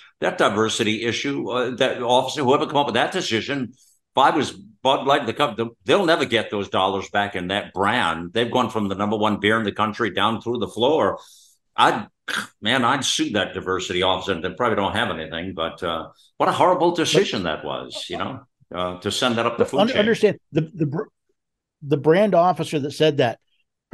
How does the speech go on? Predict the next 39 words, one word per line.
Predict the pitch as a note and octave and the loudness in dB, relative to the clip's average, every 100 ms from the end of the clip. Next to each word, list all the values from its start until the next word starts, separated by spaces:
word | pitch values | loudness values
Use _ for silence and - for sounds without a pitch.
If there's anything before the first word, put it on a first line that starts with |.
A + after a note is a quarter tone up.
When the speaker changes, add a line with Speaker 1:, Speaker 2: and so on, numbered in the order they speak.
| - | -4
Speaker 2:
their, | D3 G3 G#3+ D3 | 2 4 4 6
her | A#3+ B3 - | 4 4 -6
stated | - - F#3 G3+ F3+ | -14 0 2 2 -2
intention | - F3 F#3 C3+ A2 G2+ _ - | -4 -4 -2 -4 -4 -6 _ 4
was | C#3+ C#3 - | 6 6 4
to | E3 B2 | -4 -2
change | - - G3 G3+ G3+ G3 - _ - | -8 0 2 2 0 -2 -6 _ -8
the | C3+ G3 F#3+ | -2 0 2
image | E3+ E3 - | 2 2 0
of | D#3 C3+ | -2 0
Bud | B2+ C3+ A2+ | 2 2 2
Light. | G2+ - - | -6 -10 -4
Speaker 1:
Well, | G2+ | -2
she | G#2 C3+ | 2 0
did. | B2+ F#2+ - - _ _ _ - | 2 0 -2 -12 _ _ _ -2
Speaker 2:
That | C#3 F3+ | 2 4
was | D#3 | 4
the, | G3+ D#3+ E3+ - _ - - - | 4 -2 -2 -2 _ -14 -12 2
I, | E3 A#3 | 2 2
yeah, | E3 D3+ | 0 0
she | - G3 | 0 2
did. | B3+ C4 C#3 | 6 8 6
Speaker 1:
She | C3+ A#2 | 2 -2
succeeded. | G#2+ B2+ - B2 D#3+ | 0 0 2 2 4
Speaker 2:
And | D3 C#3+ C#3 C3+ C#3+ _ _ F3+ | 4 2 0 -6 -18 _ _ -2
Anheuser-Busch | E3+ F3 E3+ D#3+ F3+ F3 | 0 0 0 0 -2 -4
is | - | -2
paying | G3+ A3 F#3 | 0 0 0
for | D3+ C#3 | 2 0
it. | - _ _ _ _ - | -2 _ _ _ _ -4
And, | D3+ C#3+ C#3+ | -2 -2 -2
you | D3 | -4
know, | C#3 | 0
we're | D3 | 0
starting | - F3 G#3 | 2 2 2
to | D#3+ | -2
see | E3+ | -6
people | G3 F3+ E3 | -6 -6 -6
sue, | - F#3+ C4+ D4+ - | -6 2 4 4 -2